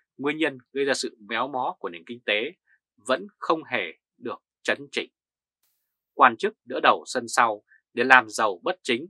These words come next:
vẫn được bảo vệ. Đấy chính là vùng cấm tai hại của Đảng. Với bộ máy công quyền này, với hệ thống tư pháp này, thì sẽ luôn sản sinh ra những Trương Mỹ Lan. Triệt một tội phạm, thể chế này sẽ sinh ra rất nhiều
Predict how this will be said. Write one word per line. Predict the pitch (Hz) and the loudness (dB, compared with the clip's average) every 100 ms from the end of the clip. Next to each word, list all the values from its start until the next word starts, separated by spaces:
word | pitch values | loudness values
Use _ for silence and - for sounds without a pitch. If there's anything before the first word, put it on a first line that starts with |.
| _ - | _ -12
vẫn | 175 | -6
được | 127 - _ - | -6 -6 _ 0
bảo | 135 101 73 104 | 4 4 2 -6
vệ. | 92 - _ _ _ _ _ _ _ - | -6 -8 _ _ _ _ _ _ _ -2
Đấy | 135 151 | -2 0
chính | 156 196 | -4 2
là | 117 - _ _ | 2 0 _ _
vùng | 123 120 101 | -4 -4 -2
cấm | 113 147 208 _ - | -2 -2 -8 _ 2
tai | 127 110 | 4 2
hại | 117 - - _ | -2 -6 -8 _
của | 92 | -8
Đảng. | 95 78 - _ _ _ _ _ _ _ _ _ _ _ - _ _ | -6 -6 -10 _ _ _ _ _ _ _ _ _ _ _ -20 _ _
Với | 147 202 | 0 2
bộ | 123 | 4
máy | 120 160 | 2 0
công | - 185 | 0 0
quyền | - 120 | 2 2
này, | 113 107 - _ - | 2 2 -2 _ -6
với | 135 | -4
hệ | |
thống | 117 113 175 | -2 -6 -6
tư | - 123 | -6 -2
pháp | 143 160 123 | 2 0 2
này, | 117 85 - _ _ _ | 0 0 -10 _ _ _
thì | 113 | -6
sẽ | 156 | -2
luôn | 170 156 131 | 0 0 0
sản | - 95 | 0 0
sinh | - 143 127 | -2 -4 -2
ra | 113 | -8
những | 127 139 | -12 -4
Trương | 139 113 | -4 -4
Mỹ | 123 | -2
Lan. | 127 117 101 _ _ _ _ _ | 4 4 2 _ _ _ _ _
Triệt | - 160 - | 0 0 0
một | 135 127 | -6 -4
tội | 127 - | -4 2
phạm, | 127 - _ _ _ _ | 4 4 _ _ _ _
thể | - 87 | -10 -8
chế | 107 139 | -6 -2
này | 151 101 | 0 0
sẽ | - - | -2 -8
sinh | 147 123 | -6 0
ra | 120 107 - _ | 2 2 -4 _
rất | 107 175 - | -6 -6 -4
nhiều | 127 120 90 | -2 0 -2